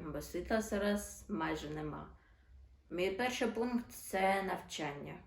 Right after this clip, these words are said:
Зараз нам всім потрібно вчитися новому, але чому б не зробити це цікавим? Тому давайте поговоримо про курси.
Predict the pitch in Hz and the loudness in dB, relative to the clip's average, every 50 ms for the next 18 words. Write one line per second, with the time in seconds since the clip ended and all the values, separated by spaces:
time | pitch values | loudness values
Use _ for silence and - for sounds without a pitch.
0 | - - - _ _ _ - _ - _ _ - _ - - - 202 214 220 240 | -20 -20 -20 _ _ _ -20 _ -20 _ _ -20 _ -12 -4 0 2 4 4 4
1 | 240 - - 190 180 180 175 - - 233 220 214 202 180 - - 185 190 185 180 | 2 0 -2 -2 -2 0 -2 -2 2 4 4 4 4 2 2 2 2 2 2 0
2 | 175 160 - - - 165 160 165 160 - - 165 160 156 151 147 147 151 147 147 | 0 -2 -4 -6 -6 -6 -4 -4 -4 -2 -2 -2 -2 -2 -2 -2 -2 -4 -4 -4
3 | - - - - - - - - - - - 156 165 170 180 185 185 190 190 190 | -6 -8 -8 -12 -14 -16 -18 -20 -14 -4 0 2 4 6 6 6 6 6 4 4
4 | 190 190 - - - 196 202 226 233 240 226 196 180 175 - 160 170 160 165 190 | 4 2 0 -2 0 2 4 4 6 6 4 4 4 2 0 0 0 0 0 0
5 | 190 190 - - - - 175 165 165 160 - - 160 147 - 143 139 143 143 143 | 0 0 0 -2 -2 -2 0 0 0 -2 -2 -4 -6 -6 -4 -2 -2 -2 -2 -4
6 | 160 165 185 - - - - - - - - _ _ - - 139 143 139 156 165 | -6 -8 -10 -12 -16 -20 -20 -20 -20 -20 -20 _ _ -12 -6 -4 -2 -2 -2 2
7 | 170 214 220 214 220 220 220 - 208 208 - - - - 165 160 165 160 151 147 | 4 4 6 6 6 4 4 2 -2 -2 -4 -8 -2 0 0 0 0 -2 -2 0
8 | 147 151 - 156 165 175 170 - - 202 202 202 - 233 247 240 - - - - | 0 0 0 0 -2 -2 -4 -2 -2 -2 -2 -2 -2 -4 -4 -4 -4 -6 -8 -8